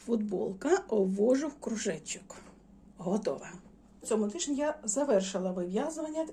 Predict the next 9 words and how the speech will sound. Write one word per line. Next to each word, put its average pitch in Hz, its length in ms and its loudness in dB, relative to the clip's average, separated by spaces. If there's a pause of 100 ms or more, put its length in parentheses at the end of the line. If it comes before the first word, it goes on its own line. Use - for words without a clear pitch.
ось 302 200 -4 (180)
такої 226 420 -2
темненької 294 640 -2 (100)
пари 202 340 0 (240)
шкарпеток. 190 680 -8 (460)
І 208 200 6
так 208 420 2 (300)
гарно 190 520 0 (120)
лягають 196 680 0